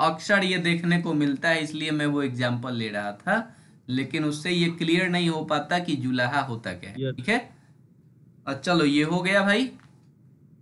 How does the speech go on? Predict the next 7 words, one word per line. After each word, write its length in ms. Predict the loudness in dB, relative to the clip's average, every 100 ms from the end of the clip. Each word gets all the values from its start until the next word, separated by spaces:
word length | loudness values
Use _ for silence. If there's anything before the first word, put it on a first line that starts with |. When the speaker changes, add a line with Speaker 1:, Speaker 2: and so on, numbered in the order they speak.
| -20 _ -20 _
Speaker 1:
जातिवाचक 800 | 0 4 4 4 2 2 2 -4
क्लियर 280 | -4 0 2
है 100 | 2 0
सभी 280 | 0 0 0
को? 160 | 0 -4 -10 -20 -20 -20 _ _ -20 -20 _ -20 -20 _ _ _ _ -20 -20 -20 _ _ _ _ -20 _ _ -20 -20 -20 -20 -20 -20 -20 _ -20 -20 -20 -20 _ -20 -20 -20 -20 -20 _ -20 -20 -20 -20 -20 -20 -6
क्लियर 280 | 0 2 2
है? 140 | 2